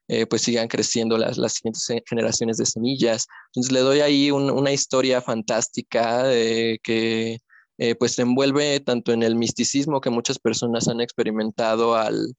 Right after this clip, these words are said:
al consumir esta planta, y, pues, también hay, hay, eh, guiños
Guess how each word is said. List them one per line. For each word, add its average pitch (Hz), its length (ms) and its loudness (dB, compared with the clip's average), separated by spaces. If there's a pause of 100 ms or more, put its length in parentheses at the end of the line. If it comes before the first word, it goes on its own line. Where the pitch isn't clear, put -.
(140)
al 113 180 -4
consumir 117 540 -2
esta 117 200 -2
planta, 113 640 -2 (680)
y, 147 380 4
pues, 143 180 0
también 139 340 0
hay, 143 200 4
hay, 139 400 4
eh, 117 460 2
guiños 127 680 0